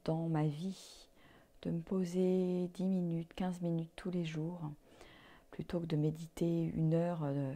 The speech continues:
une heure, euh, complète dans la semaine. Voilà, c'est comment j'installe ces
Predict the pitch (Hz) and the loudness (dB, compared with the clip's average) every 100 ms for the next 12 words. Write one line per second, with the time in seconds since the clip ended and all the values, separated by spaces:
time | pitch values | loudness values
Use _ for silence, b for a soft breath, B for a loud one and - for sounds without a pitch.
0 | - 165 175 175 180 - 143 143 139 147 | -2 0 0 0 -4 -6 -6 -6 -8 -8
1 | - 165 - 175 170 - 143 147 147 - | -6 -6 0 0 -2 -4 -2 -2 -4 -4
2 | 151 135 139 - - B B B B B | -4 -4 -8 -14 -20 B B B B B
3 | B B B B B B B 185 151 156 | B B B B B B B 2 2 2
4 | - - 196 220 190 170 - 180 180 - | 0 2 2 4 2 -2 -2 -2 -2 -8